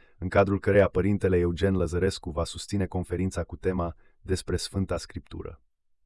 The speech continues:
Marți, patru iunie, Parohia Sfinții Voievozi Mihail și Gavril, Cristinești din Protopopiatul Dorohoi, va găzdui întâlnirea Cercului Pastoral Misionar număr patru, Sfinții Arhangheli Mihail și Gavril, Ibănești, în cadrul căreia preotul Tiberiu Ionel Oblezniuc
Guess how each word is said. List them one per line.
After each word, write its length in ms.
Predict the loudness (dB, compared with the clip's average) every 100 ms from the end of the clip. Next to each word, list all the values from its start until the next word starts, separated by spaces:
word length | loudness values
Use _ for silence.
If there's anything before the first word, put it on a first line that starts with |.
| _ _ _ _ _ _ _
Marți, 520 | 4 6 6 2 -12 2
patru 300 | 4 4 2
iunie, 320 | 4 4 2
Parohia 440 | 2 2 4 4
Sfinții 380 | 2 -2 -4 -2
Voievozi 460 | 2 2 2 0 0
Mihail 340 | -2 0 0
și 160 | -2 -4
Gavril, 560 | 0 0 0 -4 -6 -12 _ _ _ -2
Cristinești 520 | -2 4 6 8 6
din 100 | 4
Protopopiatul 680 | 4 2 2 6 6 6
Dorohoi, 420 | 2 2 4 4 4
va 140 | 2
găzdui 320 | 0 2 2
întâlnirea 440 | 2 2 4 4 4
Cercului 420 | 2 0 0 0
Pastoral 460 | 0 0 4 4
Misionar 420 | 2 -2 0 0 2
număr 240 | -2 -2
patru, 500 | -2 -2 -2 -8 -10 -14 _ _ _
Sfinții 420 | -14 -6 -2 0
Arhangheli 420 | 2 2 0 0
Mihail 300 | 0 2 2
și 160 | 0 -2
Gavril, 560 | 0 0 -2 -4 -6 -10
Ibănești, 680 | -8 -4 -2 -2 -4 -10 -20 -20 _ _
în 100 | -4
cadrul 320 | 6 6 6 2
căreia 300 | 6 6 6
preotul 360 | 2 2 0
Tiberiu 360 | -4 2 2 2
Ionel 300 | 0 0 -2
Oblezniuc 580 | -2 -4 0 -2 -2